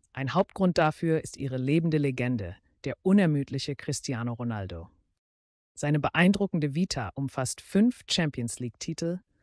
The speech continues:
sieben nationale Meistertitel in England, Spanien und Italien sowie zahlreiche nationale Pokalsiege. Auch international hat der Portugiese zahlreiche Rekorde aufgestellt.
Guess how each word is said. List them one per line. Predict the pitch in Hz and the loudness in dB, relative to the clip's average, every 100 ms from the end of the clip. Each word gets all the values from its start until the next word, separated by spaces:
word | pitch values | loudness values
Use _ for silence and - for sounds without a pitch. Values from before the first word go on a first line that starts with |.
| _ - | _ -10
sieben | 143 190 202 | -2 2 4
nationale | 175 165 - 143 127 | 4 2 -2 -2 0
Meistertitel | 120 156 - 156 - 143 117 | 0 0 0 -2 -4 -6 -6
in | 101 120 | -6 -4
England, | 156 175 170 175 - | 0 0 0 -2 -6
Spanien | - - 131 139 151 151 | -12 -4 -2 0 0 -2
und | - 107 | -4 -8
Italien | 101 - 147 156 160 160 170 - - | -8 -2 0 0 0 -2 -6 -12 -20
sowie | - 135 147 - | -10 -6 -6 -6
zahlreiche | - 160 160 185 175 170 - | -2 2 4 4 2 0 0
nationale | 160 135 - 135 120 113 | -2 -2 -4 -4 -2 -4
Pokalsiege. | - 98 139 120 113 76 - - _ _ _ - | -8 -8 -6 -4 -6 -10 -14 -18 _ _ _ -8
Auch | 147 | -4
international | - 254 247 160 - 147 151 175 208 | 2 4 4 2 2 0 4 4 4
hat | 170 | 2
der | 151 | 0
Portugiese | - 143 139 131 156 165 160 | -2 -4 -4 -4 -2 -2 -4
zahlreiche | - - 160 180 165 160 156 127 | -4 2 4 4 2 0 -2 -6
Rekorde | - - 254 - | -6 -2 0 0
aufgestellt. | - 98 - 104 - 78 - | -6 -12 -10 -10 -8 -10 -12